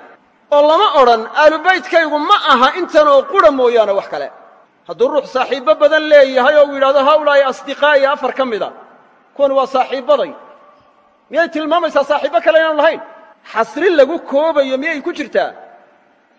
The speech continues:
Saasoo kale inay ugu jirin. Marka ahlu beyt kale inaanu lahayn faa'iidayn mayso. Ta kale, haddii xadiiska la daliishanaayo,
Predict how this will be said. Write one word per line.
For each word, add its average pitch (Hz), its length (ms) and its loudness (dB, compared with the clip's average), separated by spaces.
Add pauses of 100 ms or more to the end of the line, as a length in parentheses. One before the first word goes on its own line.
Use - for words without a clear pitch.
(220)
Saasoo 226 300 0
kale 254 280 0
inay 269 120 -4
ugu 302 140 -10
jirin. 151 260 -16 (460)
Marka 208 220 -6
ahlu 226 240 2
beyt 277 340 0
kale 254 240 0
inaanu 269 280 0
lahayn 254 340 0
faa'iidayn 208 360 -4
mayso. 135 200 -18 (280)
Ta 269 80 -4
kale, 302 240 4
haddii 349 240 -2
xadiiska 330 340 -2
la 294 100 4
daliishanaayo, 277 760 0